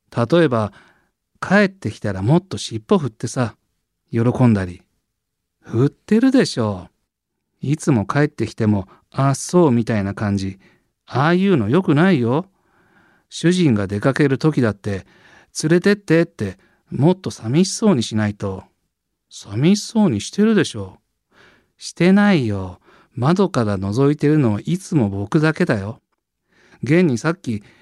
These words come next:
くるくる回って喜んでいたし。じゃあ、ちょっとやってみるよ。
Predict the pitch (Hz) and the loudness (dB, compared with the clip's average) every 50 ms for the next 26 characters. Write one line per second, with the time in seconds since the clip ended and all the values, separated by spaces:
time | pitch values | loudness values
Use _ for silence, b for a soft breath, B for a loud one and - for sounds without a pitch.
0 | b b - - 202 202 208 190 - 135 110 104 101 107 123 143 156 165 - - | b b -2 2 2 4 4 2 0 -2 -4 -2 -2 0 0 0 0 0 0 0
1 | 143 120 127 147 151 - 208 202 185 139 113 107 120 107 - - - 104 _ _ | 0 2 2 0 2 2 4 4 4 2 0 -2 -4 -8 -8 -10 -14 -20 _ _
2 | _ _ _ _ _ _ _ _ _ _ _ _ - 117 110 113 110 104 98 b | _ _ _ _ _ _ _ _ _ _ _ _ -14 -8 -4 -2 -2 -2 -4 b
3 | b b b b b b b b b _ - - 160 - - 107 104 113 110 - | b b b b b b b b b _ -4 -4 -2 -2 0 -2 -2 0 2 4
4 | 202 208 208 185 135 117 127 151 - | 4 6 6 4 4 2 0 -2 -4